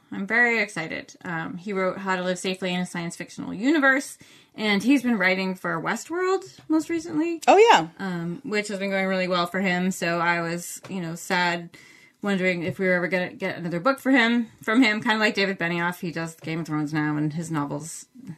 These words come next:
Speaker 1: you know, have stopped, and
Speaker 2: Oh.
Speaker 1: he was just so wonderful.
Speaker 2: City of Thieves.
Speaker 1: Um, but new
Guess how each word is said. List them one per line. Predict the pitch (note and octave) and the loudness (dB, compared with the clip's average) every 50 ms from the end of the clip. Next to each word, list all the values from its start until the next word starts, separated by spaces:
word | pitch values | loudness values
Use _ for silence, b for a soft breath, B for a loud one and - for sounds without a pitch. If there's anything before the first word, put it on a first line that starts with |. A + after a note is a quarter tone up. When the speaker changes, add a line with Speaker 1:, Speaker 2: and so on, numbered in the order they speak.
| - _ | -12 _
Speaker 1:
you | - D#3+ | -2 0
know, | D3+ | 0
have | D3+ C#3+ | 0 0
stopped, | - - - C#3 C#3 C#3 - - - | -2 -6 -8 -8 -8 -10 -10 -8 -4
and | C#3 C#3+ D3+ | -2 0 2
Speaker 2:
Oh. | G3 G3+ G3+ G#3 G3+ | 2 2 4 4 2
Speaker 1:
he | E3 | 2
was | D#3 D#3 - | 0 -2 -6
just | E3 D#3+ - | -10 -10 -10
so | - D#3+ | -8 -8
wonderful. | D#3 D3+ D#3 D#3+ - | -6 -6 -6 -4 -2
Speaker 2:
City | C#4 C4+ C#4 | 0 0 0
of | C#4 | 0
Thieves. | - C#4+ C4+ B3+ B3 A#3+ B3 - - - | 0 0 2 2 0 0 -2 -6 -8 -8
Speaker 1:
Um, | F3 F3+ F#3 | -6 -6 2
but | F#3+ D4+ E4 E4+ - - _ _ _ _ _ _ _ _ _ _ - | 6 6 6 6 4 0 _ _ _ _ _ _ _ _ _ _ -4
new | - A#3 B3 B3+ C#4 D4 D#4 D#4 D#4 D4+ D4+ D4+ D4 D4 D#4 D4 | 2 4 6 8 8 8 6 6 2 2 2 2 2 2 0 -2